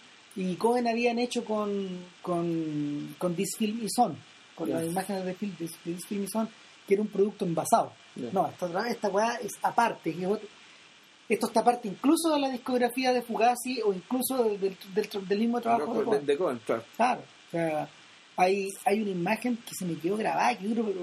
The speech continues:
Speaker 1: como un segundo en la película, y es que estos tipos están ensayando en un momento, y hay un instante en que el bajista, creo, se pone detrás de una lámpara, y el efecto es muy raro porque,
Speaker 2: Mm.
Speaker 1: eh,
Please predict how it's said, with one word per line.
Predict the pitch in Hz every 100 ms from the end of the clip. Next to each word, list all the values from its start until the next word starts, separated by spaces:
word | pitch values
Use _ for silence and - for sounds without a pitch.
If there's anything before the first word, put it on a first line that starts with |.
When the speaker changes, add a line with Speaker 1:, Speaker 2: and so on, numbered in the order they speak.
| 165
Speaker 1:
como | 196
un | 247
segundo | 247 185 170 294 247
en | 165
la | 156
película, | 156 165 170 185 170
y | 185
es |
que | -
estos | - -
tipos | 202 220
están | - 220
ensayando | 220 - 151 196 220
en |
un | 240
momento, | 247 208 170 247 262 - - - - -
y | 170 175 175 175
hay | 190
un | 220 208
instante | 185 214 208 226
en | -
que | 202 185 175 190
el | 196
bajista, | 147 143 269 285 -
creo, | 269 269 277
se | -
pone | 190 226
detrás | 220 190 226
de | 226
una | 180
lámpara, | 160 233 - 135 127 -
y | 175
el | 160
efecto | - 202 233
es |
muy | 208 240
raro | 254 311 220
porque, | 196 - 180 165 - - - - - -
Speaker 2:
Mm. | 196
Speaker 1:
eh, | 170 170